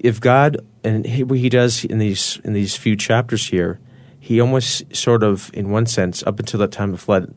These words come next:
takes his hand away and says, "This is what's gonna happen if, if you are left to your own devices and you believe in your own strength and believe in your own powers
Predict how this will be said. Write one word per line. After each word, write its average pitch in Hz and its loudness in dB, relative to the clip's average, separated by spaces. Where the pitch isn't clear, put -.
takes - -6
his - -8
hand 113 2
away 104 4
and 95 0
says, 92 -2
"This 104 -4
is 120 -2
what's 113 0
gonna 110 -2
happen 104 -2
if, - -8
if 98 -2
you 123 2
are 113 4
left 107 2
to - 0
your 104 4
own 101 0
devices 95 0
and 95 -2
you 107 -2
believe 117 4
in 120 4
your 117 6
own 107 2
strength 117 -2
and 92 -4
believe 117 4
in 120 6
your 113 4
own 107 0
powers 104 2